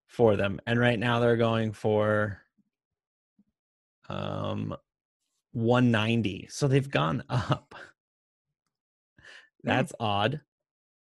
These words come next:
Speaker 1: Um, their original retail price was one sixty. So
Speaker 2: Interesting.
Speaker 1: that's interesting. <laughs> That,
Speaker 2: Yeah, you
Speaker 1: like,
Speaker 2: have an
Speaker 1: I made
Speaker 2: appreciating
Speaker 1: a
Speaker 2: asset.
Speaker 1: <laughs>
Speaker 2: I wonder if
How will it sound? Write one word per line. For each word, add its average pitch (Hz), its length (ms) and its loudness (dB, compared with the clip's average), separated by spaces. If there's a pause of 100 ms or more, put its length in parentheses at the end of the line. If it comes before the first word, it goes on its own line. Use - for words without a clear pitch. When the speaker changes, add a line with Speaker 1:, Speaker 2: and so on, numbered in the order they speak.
(880)
Speaker 1:
Um, 123 280 0
their 143 160 6
original 147 460 6
retail 131 420 2
price 117 340 -2
was 110 160 -8
one 107 300 -4
sixty. - 640 -10 (1400)
So 117 300 0
Speaker 2:
Interesting. - 340 -6 (2000)
Speaker 1:
that's 180 260 6
interesting. 185 720 4
<laughs> - 0 -
That, 180 200 6 (720)
Speaker 2:
Yeah, 294 280 6
you 202 220 6
Speaker 1:
like, 208 80 8
Speaker 2:
have 170 120 4
an 160 80 0
Speaker 1:
I 175 400 2
made 180 260 4
Speaker 2:
appreciating - 0 -
Speaker 1:
a 180 80 6
Speaker 2:
asset. 226 880 2
Speaker 1:
<laughs> - 40 -2
Speaker 2:
I 214 100 6
wonder 294 460 4
if 269 160 2